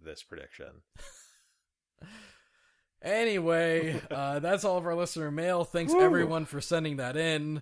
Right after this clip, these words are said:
Speaker 1: Oh, man.
Speaker 2: Uh, yeah. Um, looking forward to seeing everyone's reactions as E three happens.
Speaker 1: Yeah.
Speaker 2: Over the next week-ish.
Speaker 1: Same.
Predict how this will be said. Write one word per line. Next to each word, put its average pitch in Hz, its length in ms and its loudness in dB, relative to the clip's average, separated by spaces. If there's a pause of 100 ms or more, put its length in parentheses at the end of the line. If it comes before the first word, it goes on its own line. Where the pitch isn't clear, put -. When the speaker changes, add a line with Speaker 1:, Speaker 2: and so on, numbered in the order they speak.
Speaker 1:
Oh, 107 220 -4
man. 82 160 -12
Speaker 2:
Uh, 110 500 -4
yeah. 110 680 -4 (180)
Um, 98 420 -4
looking 135 300 -8
forward 131 320 -6
to 120 100 -8
seeing 123 240 -6
everyone's 117 400 -8
reactions 104 760 -6
as 95 240 -8
E 92 100 -14
three 87 280 -14
happens. 78 640 -14
Speaker 1:
Yeah. 127 360 -4 (280)
Speaker 2:
Over 87 320 -8
the 82 120 -12
next 85 340 -12
week-ish. 90 1040 -10
Speaker 1:
Same. 113 380 -8